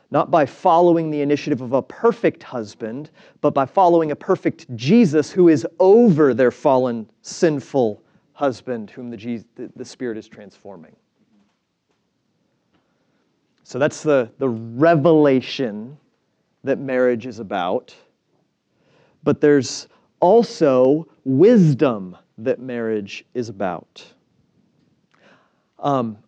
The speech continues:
I want to acknowledge the simple fact that the church in America, we can broaden it out to the West, especially over the last hundred years, has not done marriage well.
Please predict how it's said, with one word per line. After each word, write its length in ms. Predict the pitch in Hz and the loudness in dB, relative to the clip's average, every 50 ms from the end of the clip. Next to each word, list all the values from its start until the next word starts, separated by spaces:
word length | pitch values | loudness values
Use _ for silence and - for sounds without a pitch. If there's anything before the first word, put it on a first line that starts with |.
| _ - | _ -2
I 80 | 139 | 2
want 180 | 170 214 240 220 | 4 4 4 4
to 60 | 175 | 2
acknowledge 880 | 147 135 101 98 117 127 113 113 120 135 151 165 185 196 180 160 - - | 2 0 -2 -6 -10 -10 -6 -4 -4 -2 0 0 0 0 -2 -6 -8 -10
the 100 | 139 131 | -10 -10
simple 600 | - - - - - 170 160 160 - - 175 156 | -10 -16 -20 -12 -8 -6 -6 -6 -2 -2 -2 -2
fact 580 | - - _ - 123 107 117 160 - _ _ - | -2 -4 _ -6 -6 -6 -6 -10 -12 _ _ -8
that 220 | 147 120 - _ | -8 -8 -8 _
the 60 | 131 | -18
church 800 | - _ - - - 151 143 160 202 - - - - - - - _ _ _ _ _ _ _ - 151 | -18 _ -16 -8 -4 -2 -2 -2 -2 -4 -8 -14 -14 -14 -16 -20 _ _ _ _ _ _ _ -16 -14
in 60 | 139 | -12
America, 760 | 127 127 143 165 185 180 180 170 175 - 185 175 170 175 175 _ - | -10 -8 -6 -4 -2 -2 -2 -2 -2 -2 -2 -2 -2 -2 -6 _ -16
we 140 | 143 147 | -14 -12
can 120 | 139 135 117 | -10 -10 -8
broaden 260 | 123 135 131 135 135 | -6 -6 -6 -6 -8
it 80 | 135 127 | -8 -6
out 180 | 131 135 - - | -6 -8 -8 -10
to 80 | _ | _
the 80 | 131 127 | -20 -16
West, 540 | 110 110 123 139 175 175 - - - _ _ _ _ _ _ | -12 -8 -8 -8 -8 -10 -16 -20 -20 _ _ _ _ _ _
especially 420 | 123 - - - 147 139 - 170 | -20 -16 -10 -8 -8 -4 -2 -2
over 120 | 165 123 135 | -2 -2 -2
the 60 | 135 | -4
last 300 | 127 131 135 135 131 - | -4 -4 -6 -6 -10 -14
hundred 300 | - 147 147 139 123 104 | -14 -10 -10 -10 -8 -8
years, 440 | 127 127 139 160 185 202 - - - _ _ _ _ _ _ _ _ _ _ _ _ 120 - _ _ _ - | -6 -6 -6 -6 -6 -8 -12 -20 -20 _ _ _ _ _ _ _ _ _ _ _ _ -20 -20 _ _ _ -10
has 240 | - 170 170 139 - | -4 -4 -4 -2 -2
not 500 | 147 151 151 147 151 151 - _ - 131 | -6 -4 -2 0 0 -2 -2 _ -10 -8
done 260 | 127 156 139 135 131 | -6 -6 -6 -6 -8
marriage 440 | 131 127 120 117 113 104 98 - - | -10 -10 -10 -12 -12 -14 -16 -18 -18
well. 320 | 107 98 82 76 73 - | -18 -16 -16 -18 -20 -20